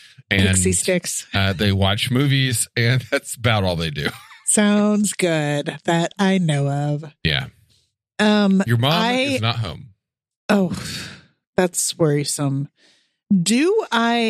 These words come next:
Speaker 2: have Mister What's his f-, Cuckoo Hernandez's phone number?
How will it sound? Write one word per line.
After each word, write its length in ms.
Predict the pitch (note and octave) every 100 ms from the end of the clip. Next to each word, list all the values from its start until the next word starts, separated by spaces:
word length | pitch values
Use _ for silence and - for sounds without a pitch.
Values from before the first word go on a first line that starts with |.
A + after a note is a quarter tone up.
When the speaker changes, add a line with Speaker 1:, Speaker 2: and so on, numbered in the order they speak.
| G3+
Speaker 2:
have 840 | D#3+ G3 F#3+ F#3 E3+ D#3+ D#3+ E3+
Mister 560 | F#3 F#3 E3+ - E3+ E3
What's 420 | D#3+ E3 E3+ -
his 480 | F#3 E3+ E3+ - -
f-, 960 | - - - - - - _ _ _ _
Cuckoo 400 | - G3+ - F3 - - -
Hernandez's 760 | G3 F#3 E3 D#3+ D3+ E3+ D3+
phone 280 | - E3 D3+
number? 440 | C#3 B2+ G2+ G#2